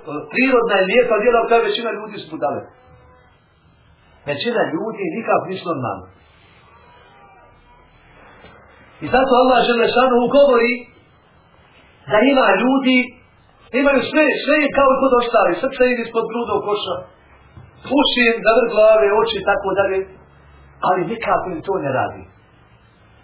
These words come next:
Kaže: „وَلَقَدْ ذَرَأْنَا لِجَهَنَّمَ كَثِيرًا مِنَ الْجِنِّ وَالْإِنسِ لَهُمْ قُلُوبٌ لَا يَفْقَهُونَ بِهَا وَلَهُمْ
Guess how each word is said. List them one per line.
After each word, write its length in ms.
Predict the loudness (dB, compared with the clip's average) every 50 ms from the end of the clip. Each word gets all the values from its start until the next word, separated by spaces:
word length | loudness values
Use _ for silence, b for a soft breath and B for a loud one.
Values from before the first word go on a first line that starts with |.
| _ -6
Kaže: 240 | 0 2 2 2 2 2
„وَلَقَدْ 400 | 2 2 2 2 0 0 -2 -2 0
ذَرَأْنَا 400 | 0 0 2 2 2 2 2 2 2
لِجَهَنَّمَ 680 | 2 2 0 0 -2 -2 -4 -6 -8 -4 -6 -2 -2 -2
كَثِيرًا 500 | -2 -2 -4 -4 -4 -4 -2 0 0 -2
مِنَ 180 | -2 -4 -6 -4
الْجِنِّ 380 | -4 -4 -4 -4 -6 -6 -6 -6
وَالْإِنسِ 380 | -6 -6 -4 -6 -6 -8 -10 -12 -16 -20 -20 -20 -20 -20 _ _ -20 -20 -20 -20 -20 _ _ _ _ -6
لَهُمْ 240 | -2 0 2 2 2 2 2 2
قُلُوبٌ 300 | 4 4 4 4 0 2 2 4
لَا 80 | 4 4
يَفْقَهُونَ 540 | 4 4 2 2 2 2 2 2 0 0 -2 -2
بِهَا 320 | -2 0 0 0 0 0 -2 -4 -10 -16 -18 -20 -20 -20 -20 -20 -20 -20 -20 -20 -20 _ _ _ _ _ _ _ _ _ _ -20 -20 _ -20 -20 _ _ _ _ _ _ _ _ _ _ _ -8
وَلَهُمْ 480 | -2 0 2 4 4 4 4 4 2